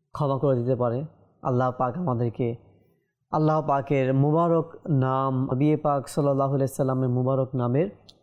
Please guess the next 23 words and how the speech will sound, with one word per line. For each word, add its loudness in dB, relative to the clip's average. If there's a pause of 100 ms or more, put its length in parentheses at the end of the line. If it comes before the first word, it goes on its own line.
(120)
তাজিম 2
করার 0
তৌফিক -2
দান 0
করুক। 0
আমরা 0
শুনছিলাম 2
বিশর 2
হাফি 2 (420)
রাহমাতুল্লাহি 2
তাআলা 2
আলাইহি 2
জীবনের 0
খুব -6
চমৎকার 0
একটি -2
দিক। 0 (160)
তিনি 4
যখন 4
জানলেন 2
যে 2
আল্লাহ 2
পাক 0